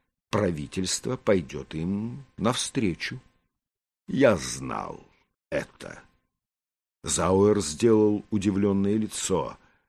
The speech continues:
Штирнер усмехнулся.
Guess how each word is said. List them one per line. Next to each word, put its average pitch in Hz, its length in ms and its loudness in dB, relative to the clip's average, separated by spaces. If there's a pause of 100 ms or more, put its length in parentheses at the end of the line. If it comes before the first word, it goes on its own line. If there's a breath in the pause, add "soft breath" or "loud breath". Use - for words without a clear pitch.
(460)
Штирнер 101 840 4
усмехнулся. 85 1200 -6